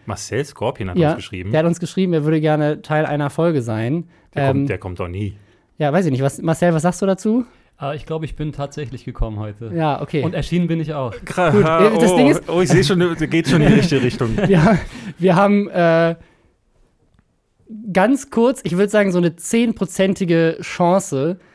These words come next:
Speaker 2: haben wir da drauf gesetzt, dass das am Ende ein Prank ist
Speaker 1: Ja.
Speaker 2: und du hier reinkommst mit Katja Krasavitsch und Montana Black, um uns zu verprügeln.
Speaker 3: Wirklich?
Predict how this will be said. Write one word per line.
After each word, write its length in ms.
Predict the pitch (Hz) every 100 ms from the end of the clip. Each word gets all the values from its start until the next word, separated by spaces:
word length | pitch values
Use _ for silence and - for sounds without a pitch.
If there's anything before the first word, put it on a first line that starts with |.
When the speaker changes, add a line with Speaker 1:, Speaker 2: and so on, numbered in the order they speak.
| _ -
Speaker 2:
haben 280 | 160 196 185
wir 180 | 185
da 160 | 170 156
drauf 340 | 151 151 156
gesetzt, 540 | - 135 147 151 - -
dass 120 | 151
das 180 | 160 147
am 100 | 139
Ende 260 | 165 156
ein 120 | 143 127
Prank 400 | - 151 147 -
ist 160 | 120
Speaker 1:
Ja. 80 | 113
Speaker 2:
und 80 | 131
du 60 | 151
hier 180 | 156 143
reinkommst 680 | 151 - 196 208 208 - _ _ _ -
mit 200 | 175 202
Katja 320 | 185 185 180
Krasavitsch 720 | 156 175 180 180 175 175 - -
und 240 | 170 170 170
Montana 400 | 165 151 165 160
Black, 280 | 151 156
um 140 | 151 147
uns 400 | 147 143 - -
zu 100 | -
verprügeln. 600 | 135 127 135 113 104 120 -
Speaker 3:
Wirklich? 420 | 127 165 117 110